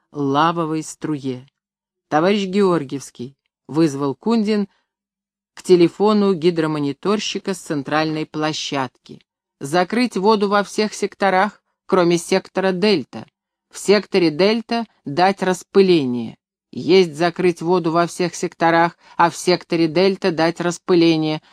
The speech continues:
отозвался гидромониторщик. И сразу пропал плотный, как ткань, рёв, словно он исчез в какой-то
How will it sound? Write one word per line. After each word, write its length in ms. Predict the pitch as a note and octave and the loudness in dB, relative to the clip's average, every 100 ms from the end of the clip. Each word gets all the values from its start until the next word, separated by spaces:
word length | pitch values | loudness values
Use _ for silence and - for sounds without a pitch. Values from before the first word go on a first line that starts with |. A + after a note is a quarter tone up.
| - | -6
отозвался 760 | D#3 - C#3+ C#3+ G3+ G#3 - G3 | -2 0 -2 0 0 0 -6 -6
гидромониторщик. 1300 | C3+ E3 E3 E3 E3 D#3+ D#3+ - D3 B2 - - - _ _ _ _ | 2 2 2 0 0 -2 -4 -4 -4 -4 -10 -12 -18 _ _ _ _
И 100 | - | -4
сразу 580 | G3 B3 C4 G#3+ A3 G#3 - | -2 -2 -4 -2 -6 -6 -4
пропал 680 | E3 D#3 - E3 E3+ E3 - _ _ _ | -4 -4 -2 -2 0 -4 -8 _ _ _
плотный, 520 | - F#3 B3 - F#3+ F#3+ | -4 -2 -2 -2 -4 -2
как 280 | E3+ E3 | -4 -4
ткань, 500 | - _ D3+ D#3 E3 - _ - | -10 _ -2 0 -2 -6 _ -6
рёв, 440 | D3+ D#3+ F3 A#2+ _ _ _ _ | 2 4 4 0 _ _ _ _
словно 480 | - D#3 D3+ D#3 D#3 | -8 -2 -2 -2 -2
он 200 | D#3+ E3 | -2 -2
исчез 360 | D3+ - F#3+ - | -4 -2 -2 -2
в 80 | |
какой-то 600 | - D3+ F#3+ F3 E3+ D#3+ | -8 -4 0 0 0 -4